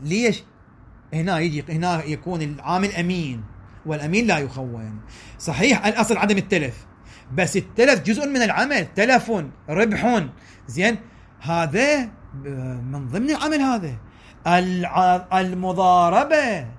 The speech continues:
قوامها ربح، تلف، مقتضياتها هاي لوازمها، فهاي من شؤون العمل، فيكون العامل أمينا فيها، فإذا ادعى التلف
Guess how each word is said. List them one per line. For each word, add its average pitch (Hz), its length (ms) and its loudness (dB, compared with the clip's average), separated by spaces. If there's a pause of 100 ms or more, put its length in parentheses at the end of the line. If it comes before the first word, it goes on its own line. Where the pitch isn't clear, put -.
(420)
قوامها 196 1160 2
ربح، 190 640 0 (560)
تلف، 190 420 2
مقتضياتها 214 880 0
هاي 208 60 0
لوازمها، 160 540 -4 (440)
فهاي 202 240 2
من 254 100 4
شؤون 220 280 -2
العمل، 247 480 0 (340)
فيكون 190 500 2
العامل 233 380 2
أمينا 247 320 2
فيها، 165 340 0
فإذا 180 220 -2
ادعى 175 340 4
التلف 285 480 4